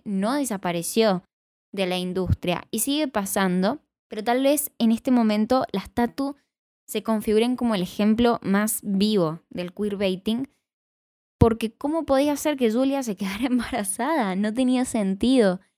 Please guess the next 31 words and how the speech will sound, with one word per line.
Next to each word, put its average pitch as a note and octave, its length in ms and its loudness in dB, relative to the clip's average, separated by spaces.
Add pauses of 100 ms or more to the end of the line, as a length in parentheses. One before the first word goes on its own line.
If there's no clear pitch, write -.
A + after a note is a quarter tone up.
(500)
Y C#4 220 -4
van B3+ 160 -2
a B3+ 80 -4
tener A#3 200 -2
que C4 80 -4
salir A3 300 -2
a A3+ 60 0
hacer A3+ 380 -2 (720)
una A#3+ 240 0
aclaración. F3 760 -2 (640)
Las A3+ 160 -4
chicas D4 460 0
van A#3 220 -2
a A#3+ 100 -4
decir A#3 720 -4 (480)
lo G#3+ 200 -8
siguiente. F3 760 -8 (480)
"Cuando B3 220 -2
el B3 80 -2
segundo E4 460 0
álbum C4 420 2
salió, G3+ 640 0
muchos A3 340 -2
de A3+ 60 2
nuestros G#3+ 320 -2
fans A#3+ 360 -2
pensaron G#3+ 640 0
que G3 80 -6
los F#3 240 -4
habíamos G3 540 0
engañado, F3 640 -2